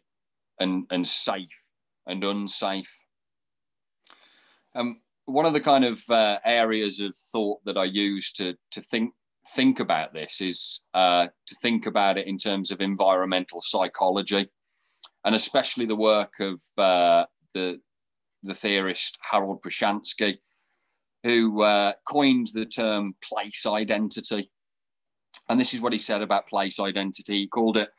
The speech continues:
a substructure of self-identity consisting of memories, ideas, feelings, attitudes, values, preferences,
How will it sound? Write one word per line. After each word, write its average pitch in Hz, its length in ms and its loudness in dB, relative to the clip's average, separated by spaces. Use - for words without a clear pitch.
a 120 60 0
substructure - 1040 -2
of 101 100 -8
self-identity 95 1080 -4
consisting 127 640 -2
of 104 120 -8
memories, 117 800 -4
ideas, 104 720 -4
feelings, 104 720 -4
attitudes, 101 800 -6
values, 107 640 0
preferences, - 800 -6